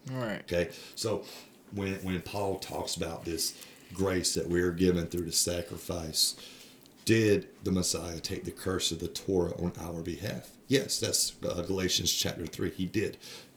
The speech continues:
Speaker 2: But at the same time, when Paul wrote to the Romans, Romans chapter three, verse thirty-one, "Do we then overthrow the law by this faith? By no means. On the contrary, we uphold the law." So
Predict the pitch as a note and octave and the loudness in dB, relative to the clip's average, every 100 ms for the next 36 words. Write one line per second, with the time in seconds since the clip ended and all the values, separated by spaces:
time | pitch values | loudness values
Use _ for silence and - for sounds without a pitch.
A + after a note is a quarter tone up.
0 | - - A2 - - - - F2+ - - | -20 2 2 2 -4 -12 -12 -10 -8 -6
1 | F2 D#2 - F#2+ F#2 E2 E2 D#2+ G2+ G2+ | -6 -8 -10 -8 -6 -6 -8 -6 -2 0
2 | E2+ F#2 F2 - F2 E2 E2+ G#2+ G2+ D#2+ | 2 0 0 -4 -2 -2 0 -2 -4 -6
3 | - - E2+ E2 - - - E2 - G2+ | -8 -6 -6 -4 -4 -4 -4 -6 -8 -4
4 | G#2+ A2 F2+ - - - - - - - | 0 0 -2 -8 -20 -20 -18 -18 -20 -20
5 | - F#2 F2+ - - F#2 F2+ G2+ F2 - | -6 -2 -2 -2 -2 0 0 0 -2 -6
6 | - - G#2 A2+ G#2+ A2 F#2+ G#2 G2+ F#2+ | -16 -4 4 6 6 4 4 4 4 4
7 | F#2 F#2 G2 F2+ F2 E2+ E2 F2+ F2 E2 | 4 2 2 4 2 0 -4 -6 -4 -4
8 | - - E2+ - - - - F2+ E2+ F#2+ | -4 -6 -8 -12 -20 -20 -6 -2 4 6
9 | G2 F2+ F2 E2+ - F#2 F#2 - F#2 E2+ | 6 4 2 -2 0 2 2 2 2 2
10 | - F2 E2+ D#2+ G2 F#2 E2+ F#2 - F2+ | 2 2 2 0 6 8 8 4 2 0
11 | F2 D#2+ - G2 F#2+ F2+ F2 - - - | 0 -2 4 6 6 4 -2 -4 -6 -2
12 | A#2+ F#2 | 0 0